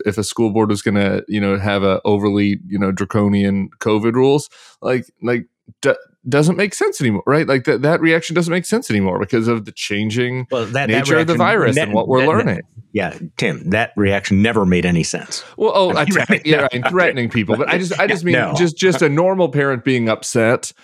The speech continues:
Speaker 1: that, that the schools are going to do, you know, put in certain mask rules. Um, you know, maybe back in June when it seemed like the, the virus, you know, the, the vaccine, a vaccine rate was going up and the virus was going away, like it has in some of the other countries.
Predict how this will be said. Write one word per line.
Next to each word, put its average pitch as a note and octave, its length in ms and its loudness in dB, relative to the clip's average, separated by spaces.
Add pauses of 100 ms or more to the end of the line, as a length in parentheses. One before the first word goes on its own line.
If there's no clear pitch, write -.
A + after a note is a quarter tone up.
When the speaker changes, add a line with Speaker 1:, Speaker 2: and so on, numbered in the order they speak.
(160)
Speaker 1:
that, A2 340 2
that G#2+ 220 2
the G2+ 80 -4
schools A2+ 460 2
are G#2+ 100 2
going G#2 280 4
to G2+ 60 2
do, G#2 540 2
you G#2 120 -2
know, G2+ 140 2
put A2 220 -2
in G2+ 140 -2
certain G2+ 500 0
mask G2+ 380 0
rules. A#2 540 2
Um, G#2+ 440 0
you A#2+ 80 0
know, G#2 160 0
maybe A2 240 2
back G#2+ 300 2
in G#2 120 2
June A2+ 560 0
when G#2+ 160 0
it G2 100 -4
seemed G#2+ 200 -2
like G#2 220 0
the, G2+ 280 2
the G#2 160 2
virus, G2+ 540 0
you G2+ 100 0
know, G2+ 160 2
the, G2 320 2
the G2 340 2 (200)
vaccine, G#2 560 0 (180)
a G#2 80 -4
vaccine G#2 380 -2
rate G#2+ 160 2
was G#2 120 -4
going G2+ 240 0
up G#2+ 180 2
and G2+ 80 -6
the G2 40 0
virus G2+ 380 0
was G2 180 0
going G2+ 240 0
away, G2 280 0
like A2 180 -2
it G2 80 -4
has G2 240 0
in G2+ 100 -2
some G2 180 -2
of G2 60 -2
the G2 80 0
other G2+ 140 0
countries. C3+ 460 -4